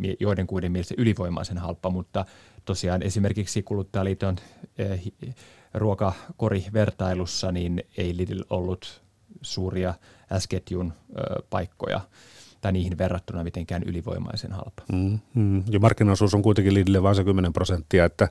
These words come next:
Speaker 1: Mm.
Speaker 2: jos siellä nyt jotain saa halvalla, niin se ei sitä ko-, kokonaiskeskiarvoa heiluta sitten
Speaker 1: Se on, se on
Speaker 2: siihen
Speaker 1: ju-,
Speaker 2: muuhun.
Speaker 1: se on juuri näin. Elikkä, ja, tota, niin, ja sitten toisaalta pitää muistaa se,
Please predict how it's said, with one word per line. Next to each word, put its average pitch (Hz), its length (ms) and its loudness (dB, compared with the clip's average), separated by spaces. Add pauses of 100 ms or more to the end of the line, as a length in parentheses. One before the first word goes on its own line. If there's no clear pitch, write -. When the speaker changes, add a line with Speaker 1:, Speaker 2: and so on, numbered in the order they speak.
Speaker 1:
Mm. 117 80 -4 (380)
Speaker 2:
jos 95 140 4
siellä 104 180 6
nyt 104 120 2
jotain 104 260 8
saa 104 180 8
halvalla, 95 340 8
niin 95 100 4
se 101 140 6
ei 101 120 8
sitä - 220 4
ko-, - 220 -4
kokonaiskeskiarvoa 87 960 2 (1080)
heiluta 95 280 8
sitten 92 520 4 (180)
Speaker 1:
Se - 240 0
on, 104 160 2
se - 160 -2
on 107 40 2
Speaker 2:
siihen 104 200 8
Speaker 1:
ju-, 98 40 4
Speaker 2:
muuhun. 90 220 4
Speaker 1:
se - 240 -2
on 104 140 2
juuri 104 260 2
näin. 95 300 2
Elikkä, 92 520 -4 (300)
ja, 95 220 -2
tota, 98 300 -4
niin, 101 100 0
ja 98 60 2
sitten 104 280 0
toisaalta 113 440 0
pitää 98 280 -2
muistaa 98 440 -2
se, 98 260 -2